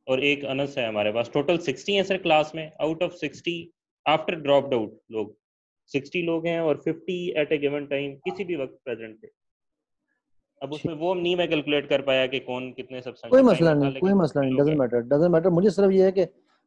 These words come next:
Speaker 2: वो जब से अगर वो लोग check करें तो वो कल को वही हमें कुछ कह ना सकें,
Speaker 1: जी
Speaker 2: इसलिए।
Speaker 1: सर, Maximum उनमें से नाइंटी परसेंट लोगों ने सर chat में अपने roll number भी लिखे हैं,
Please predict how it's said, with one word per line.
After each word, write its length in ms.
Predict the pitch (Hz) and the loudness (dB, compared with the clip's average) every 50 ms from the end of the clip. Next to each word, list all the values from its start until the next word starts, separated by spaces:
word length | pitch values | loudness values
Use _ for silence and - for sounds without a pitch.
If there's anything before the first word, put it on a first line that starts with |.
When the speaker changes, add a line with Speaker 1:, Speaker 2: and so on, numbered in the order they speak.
| _ - | _ 0
Speaker 2:
वो 140 | 135 151 160 | 2 4 6
जब 140 | 156 165 156 | 6 4 4
से 160 | - - 175 | 4 2 2
अगर 260 | 165 170 160 165 160 | 4 4 4 4 4
वो 160 | 147 147 175 | 6 6 6
लोग 200 | 196 196 175 185 | 6 6 4 4
check 140 | 175 165 165 | 2 2 2
करें 300 | - 165 160 160 175 170 | 4 4 4 4 4 4
तो 80 | 170 160 | 4 4
वो 140 | 160 156 | 4 2
कल 200 | 151 - 156 156 | 2 2 2 2
को 100 | 151 160 156 | 4 2 4
वही 240 | 151 156 156 151 147 | 4 4 4 4 2
हमें 200 | 139 147 147 143 | 2 2 0 0
कुछ 120 | 143 - | -2 0
कह 180 | - 147 139 135 | 2 2 2 2
ना 100 | 131 123 | 0 -2
सकें, 260 | 123 117 139 147 - | -4 -6 -6 -6 -6
Speaker 1:
जी 60 | - | -6
Speaker 2:
इसलिए। 280 | 131 - - 117 110 104 | -8 -8 -6 -6 -6 -4
Speaker 1:
सर, 200 | 104 107 - _ _ _ _ _ _ _ _ _ _ _ _ _ _ _ _ 131 | -6 -8 -12 _ _ _ _ _ _ _ _ _ _ _ _ _ _ _ _ -6
Maximum 340 | 139 143 143 - - 180 170 | -6 -6 -6 -8 -12 -10 -6
उनमें 220 | 175 175 180 185 | -6 -4 -4 -4
से 100 | 180 196 | -6 -6
नाइंटी 260 | 170 156 151 160 185 | -4 -4 -4 -4 -6
परसेंट 280 | 190 190 180 - 190 170 | -8 -8 -8 -8 -6 -6
लोगों 160 | 170 165 180 | -4 -4 -4
ने 100 | 175 180 | -6 -8
सर 140 | 175 - 175 | -8 -10 -10
chat 360 | 170 - - 135 139 139 143 | -10 -6 -6 -4 -4 -4 -6
में 100 | 160 160 | -8 -10
अपने 140 | 156 165 151 | -8 -8 -8
roll 180 | 131 123 123 120 | -6 -6 -6 -6
number 220 | 117 117 131 143 | -6 -8 -8 -6
भी 100 | 180 196 | -6 -6
लिखे 240 | 185 170 - - 170 | -6 -6 -8 -10 -14
हैं, 160 | 170 160 | -14 -16